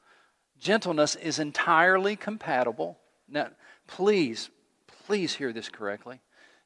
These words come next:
Gentleness is entirely compatible with blunt language and direct action. If you look at Paul, that's exact-, Paul spoke with blunt language and he took direct action. And if you look at Jesus, he spoke bluntly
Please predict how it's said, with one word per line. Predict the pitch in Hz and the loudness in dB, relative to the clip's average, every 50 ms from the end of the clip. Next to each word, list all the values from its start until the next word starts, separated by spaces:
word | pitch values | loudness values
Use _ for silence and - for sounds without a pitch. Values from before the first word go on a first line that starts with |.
| _ 156 | _ -20
Gentleness | 139 - 180 214 220 - 190 185 185 185 175 - - - | -6 -2 0 0 0 0 -6 -4 -2 -2 -2 -2 -4 -8
is | - 156 143 151 | -8 -8 -6 -6
entirely | 147 139 - - - 151 151 151 160 175 175 175 185 180 | -8 -8 -8 -8 -4 -2 0 0 0 0 -2 -2 -6 -8
compatible | - - 196 170 - 151 139 123 117 117 117 120 139 147 147 - _ _ _ _ _ _ | -10 -14 -14 -14 -12 -10 -8 -6 -6 -8 -8 -8 -8 -10 -10 -10 _ _ _ _ _ _
with | _ 135 127 - | _ -10 -10 -10
blunt | 135 123 131 131 147 165 180 - 151 | -4 -2 2 4 4 2 2 0 -4
language | 135 127 123 123 120 120 131 139 139 131 - - - | -4 -4 -4 -4 -8 -8 -8 -10 -8 -10 -16 -14 -12
and | 127 123 | -14 -10
direct | 117 127 120 120 127 127 123 - | -8 -4 0 0 0 0 0 -4
action. | 170 156 151 143 - - - - 113 98 87 _ _ _ _ _ _ _ _ _ _ _ _ _ _ _ | -4 -4 -4 -8 -10 -16 -18 -18 -18 -20 _ _ _ _ _ _ _ _ _ _ _ _ _ _ _ _
If | 143 - | -10 -2
you | 160 156 | 0 2
look | 151 175 175 226 | 2 2 2 0
at | 214 - | -2 -2
Paul, | - - 202 190 170 139 | -2 2 4 6 6 6
that's | 147 170 - - | 4 0 -2 -2
exact-, | 156 127 147 151 151 151 - - - - _ _ _ | -6 0 2 2 2 2 0 -10 -20 -20 _ _ _
Paul | - - 156 180 175 | 2 4 4 6 4
spoke | - - 185 175 151 - | 4 4 2 2 4 2
with | 139 120 | -4 -6
blunt | 117 117 123 139 165 202 170 - | -4 -2 2 2 2 2 2 0
language | 139 139 143 131 131 139 131 127 - | 0 0 0 0 -2 -2 -2 -2 -4
and | 139 127 | -6 -6
he | 127 117 | -6 -6
took | - 151 143 - - | -4 -6 -6 -6 -4
direct | 123 123 120 135 139 - 165 | -2 0 0 0 0 2 2
action. | 139 131 127 - - - 104 101 - _ - - - _ - | 2 2 0 -4 -12 -16 -16 -18 -20 _ -20 -20 -20 _ -4
And | 131 135 | -2 -2
if | 139 127 - | -2 -2 -2
you | 135 | 0
look | 131 147 156 175 | 2 2 4 4
at | 185 165 | 0 0
Jesus, | 143 180 208 208 180 123 139 127 - | 0 -2 -2 -2 -2 -2 -4 -6 -4
he | - 147 143 | -4 -4 -4
spoke | 131 - - - - 139 160 156 143 131 | -4 -6 -6 0 4 4 4 2 0 -2
bluntly | 135 156 175 190 185 190 202 208 214 208 | 2 2 4 2 2 0 -2 -2 -2 -2